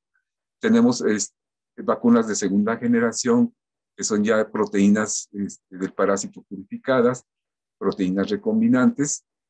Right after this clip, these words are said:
Y, eh, tenemos, eh, vacunas de tercera generación, que son ya, eh, la utilización de ácidos nucleicos o A D N que codifica para antígenos del parásito.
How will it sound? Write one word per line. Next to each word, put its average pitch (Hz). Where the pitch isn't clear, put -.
Y, 113
eh, 107
tenemos, 117
eh, 101
vacunas 107
de 104
tercera 107
generación, 120
que 117
son 117
ya, 117
eh, 113
la 104
utilización 101
de 113
ácidos 110
nucleicos 110
o 95
A 101
D 110
N 104
que -
codifica 98
para 95
antígenos 92
del 101
parásito. 165